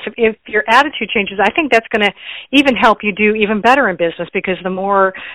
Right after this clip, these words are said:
you know, it's like positive reinforcement, and, and if you're doing well, it's gonna encourage you to keep after it and keep going after, you know, new clients and, and whatnot, and it's really is gonna be a good, a snowball effect in a good way.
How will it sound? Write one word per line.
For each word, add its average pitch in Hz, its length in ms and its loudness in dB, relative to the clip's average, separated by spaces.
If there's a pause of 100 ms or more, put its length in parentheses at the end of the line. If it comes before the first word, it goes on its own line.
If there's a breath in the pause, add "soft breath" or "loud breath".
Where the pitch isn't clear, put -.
(120)
you 240 120 2
know, 202 100 4
it's 202 120 -2
like 214 140 0
positive 208 380 4
reinforcement, 190 720 -2
and, 180 260 -10
and 185 400 -6
if 185 160 -16
you're 196 140 2
doing 208 420 0
well, 185 340 6
it's 190 220 -2
gonna 190 160 0
encourage 220 420 -2
you 196 120 2
to 185 80 -2
keep 208 240 -4
after 196 560 2
it 208 100 -2
and 180 160 -6 (320 loud breath)
keep 226 140 0
going 202 260 4
after, 196 340 -2
you 196 120 0
know, 185 200 0
new 185 160 -4
clients 202 600 2
and, 180 200 -4
and 180 240 -12
whatnot, 196 460 -2
and 180 300 -6 (240)
it's 220 160 -8 (260)
really 220 300 2
is 214 120 0
gonna 190 160 -2
be 175 320 -4 (280 loud breath)
a 196 80 -6
good, 220 200 0
a 226 80 -6 (120)
snowball 208 320 2
effect 185 320 -4
in 170 80 -10
a 165 40 -14
good 175 240 -6
way. - 240 -16